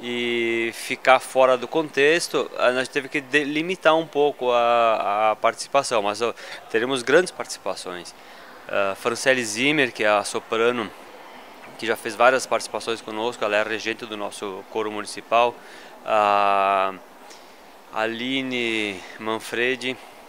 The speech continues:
fez participações no início da, da, da caminhada da orquestra, lá em noventa e nove. Ah, o Kid Sangalli, eh,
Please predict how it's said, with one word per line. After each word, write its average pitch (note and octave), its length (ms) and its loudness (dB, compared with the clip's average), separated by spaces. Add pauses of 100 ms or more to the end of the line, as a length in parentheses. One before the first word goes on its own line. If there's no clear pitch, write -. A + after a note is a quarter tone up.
(480)
fez A2 140 -10
participações A#2+ 640 -4
no B2 60 -6
início B2+ 520 -2
da, G2+ 360 2
da, G2 220 0
da G2 120 -12
caminhada G#2+ 480 -2
da G#2+ 60 0
orquestra, G#2+ 400 -6
lá A2+ 100 -2
em B2 100 -6
noventa A#2 480 -8
e G#2 40 -8
nove. G#2 460 -2 (720)
Ah, G2+ 380 -2
o - 80 -14
Kid C3 200 -12
Sangalli, B2 960 2 (480)
eh, F#2 420 -14